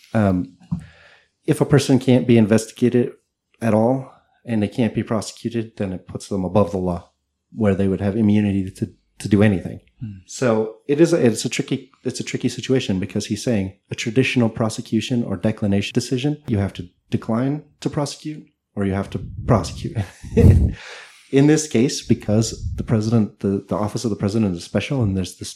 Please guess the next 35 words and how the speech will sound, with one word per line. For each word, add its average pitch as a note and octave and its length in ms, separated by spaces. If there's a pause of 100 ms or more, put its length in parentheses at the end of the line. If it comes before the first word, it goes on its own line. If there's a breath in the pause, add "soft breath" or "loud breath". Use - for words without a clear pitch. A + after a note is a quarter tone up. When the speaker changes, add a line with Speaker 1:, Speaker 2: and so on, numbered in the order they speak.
(100)
Speaker 1:
special G2 800
office G2+ 280
of G2 80
legal G2+ 220
counsel G2+ 400
opinion A#2 640
about F#2+ 360
not F#2+ 160
being G2 200
able F2+ 160
to, - 100 (220)
to F2 260 (260)
indict F#2+ 320
him, C#3 220 (140)
the A2 100
Mueller A2 300
investigation, G2+ 640
can't, - 180
it's G#2 180
frozen. G#2 520
It's, - 160
like, E2+ 100
stuck - 460
at G2+ 80
that F#2 180
point. F2 260
Speaker 2:
Right. F2 200 (720 loud breath)
And A#2+ 100
so A2+ 140
because G2+ 320
they G#2 160
didn't G2 420
actually F2+ 440
prosecute, G#2 760 (1200)
the E2+ 560